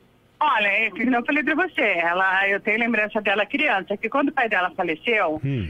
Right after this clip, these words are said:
Speaker 1: eu trou-, eu, antes do pai dela falecer, eu trouxe ela aqui pra São Paulo pra ficar comigo e é pra acabar de criar junto com meus filhos.
Speaker 2: Hum.
Speaker 1: Só que nesse intermédio, ela tava aqui comigo, só que em São Paulo.
Speaker 2: Sim.
Speaker 1: Só que nesse intermédio, meu irmão sofreu um acidente e morreu.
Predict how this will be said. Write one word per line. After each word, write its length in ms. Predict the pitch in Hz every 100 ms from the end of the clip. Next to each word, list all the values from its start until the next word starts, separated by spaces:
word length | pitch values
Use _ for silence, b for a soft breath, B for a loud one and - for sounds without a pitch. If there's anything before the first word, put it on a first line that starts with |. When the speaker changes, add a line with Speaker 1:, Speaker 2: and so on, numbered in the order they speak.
| -
Speaker 1:
eu 140 | 208
trou-, 280 | 220 233 220 - - - -
eu, 140 | 202 190 190 254
antes 140 | 294
do 80 | 262
pai 140 | 214
dela 180 | 202 185
falecer, 380 | 170 180 180 226
eu 80 | 214
trouxe 340 | 240 226 -
ela 200 | 202 202
aqui 120 | 196 214
pra 140 | 208
São 160 | 233 -
Paulo 260 | 202 190
pra 80 | 208
ficar 200 | - 240
comigo 520 | - 294 285 302 277
e 240 | 294 302 294 - B B B -
é 140 | - -
pra 240 | 285 294
acabar 340 | 302 269 339
de 80 | -
criar 460 | 359 330 302 311 320 302
junto 160 | - 277
com 100 | 302
meus 180 | 302 -
filhos. 360 | 262 190 - - -
Speaker 2:
Hum. 220 | 127 110 76 - - - B B B - 285
Speaker 1:
Só 80 | 320
que 160 | 370
nesse 320 | 339 359 381 359
intermédio, 540 | 311 254 240 277 247
ela 80 | 247
tava 200 | 262 294
aqui 180 | 311 302
comigo, 440 | 370 285 202 - -
só 140 | 233 240
que 140 | 294
em 280 | 262 240 233
São 160 | 220 233
Paulo. 300 | 185 143 - B B
Speaker 2:
Sim. 260 | - 95
Speaker 1:
Só 260 | 139 269 302
que 260 | - 311
nesse 240 | 285 294 285
intermédio, 440 | 262 240 226 226
meu 80 | 269
irmão 200 | 277 247
sofreu 260 | 240 233 226
um 20 |
acidente 380 | 226 208 214 214
e 20 |
morreu. 520 | 247 320 269 202 175